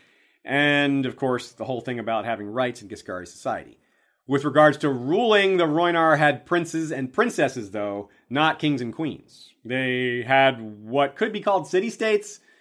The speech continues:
independent but connected, but not so quarrelsome as other neighbors might be. Independent doesn't necessarily mean they fought each other. I suppose they might be properly called principalities, but that's just semantics. We aren't a hundred percent sure new princes and princesses always pass their titles down to their eldest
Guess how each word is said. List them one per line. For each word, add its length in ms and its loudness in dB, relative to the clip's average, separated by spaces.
independent 520 2
but 160 0
connected, 680 0
but 180 -4
not 320 -6
so 320 -2
quarrelsome 800 -2
as 300 -8
other 240 2
neighbors 480 -4
might 240 -4
be. 200 -20
Independent 580 2
doesn't 220 -2
necessarily 300 -4
mean 160 -6
they 100 -8
fought 260 0
each 140 -14
other. 180 -20
I 80 4
suppose 260 2
they 60 2
might 140 2
be 80 -2
properly 380 2
called 220 -2
principalities, 600 -2
but 280 -12
that's 180 -6
just 160 -14
semantics. 480 -20
We 100 2
aren't 120 6
a 20 4
hundred 140 4
percent 360 -4
sure 360 -2
new 160 -2
princes 480 -6
and 140 -10
princesses 400 -8
always 200 -8
pass 300 -4
their 120 -10
titles 300 -2
down 200 -8
to 60 -10
their 140 -8
eldest 380 -10